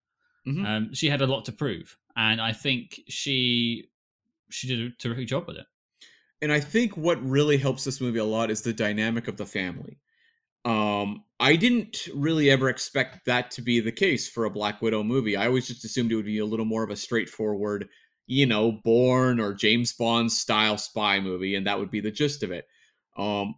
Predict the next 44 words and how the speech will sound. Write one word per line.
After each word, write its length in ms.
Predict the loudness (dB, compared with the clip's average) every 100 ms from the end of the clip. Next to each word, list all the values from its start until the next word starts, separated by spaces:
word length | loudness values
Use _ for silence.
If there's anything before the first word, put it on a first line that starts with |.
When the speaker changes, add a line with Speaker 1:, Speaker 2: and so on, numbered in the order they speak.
| _
Speaker 1:
bringing 460 | -14 -4 0 2 2
in 120 | 2
this 160 | 0 0
sort 140 | 0
of 80 | 0 -2
unlikely 460 | 2 2 2 -2
family 420 | 0 2 2 2
unit 320 | 0 0 -4 -6
with 240 | -6 -4 -2
Rachel 260 | -2 -2
Weisz 380 | -2 0 -2 -4 -8
and, 320 | -6 -6 -8 -10
um, 240 | -8 -8 -4
David 220 | -4 -2
Harbour, 360 | -4 -2 -4 _ _ _ _
I 60 | -8
thought 160 | -4
was 140 | -4 -4
genius, 640 | 0 0 0 -4 -10 -16 _ _
because 280 | -2 0 2
it 80 | 4
actually 560 | 2 0 2 2 2 -2 _ _ _ _ _ _
exposed 760 | -4 -2 -6 2 6 6 4 0
sort 200 | 0 4
of 100 | 4
a 100 | 2
vulnerability 920 | 4 4 6 4 4 4 4 2 -2 2
and 340 | 4 6 4
an 160 | 0 2
inner 300 | 4 6 6
life 460 | 6 6 4 2 -4
of 140 | -2 0
Natasha 540 | -2 0 -2 0 -2
we 160 | 0 2
would 180 | 2
never 220 | 2 0 0
see 320 | -4 -2 -2
in 80 | -2
a 60 |
Marvel 380 | -2 -4 -4 -2
movie, 320 | 0 0 -2
where 120 | -2
we 120 | 0 2
get 280 | 2 0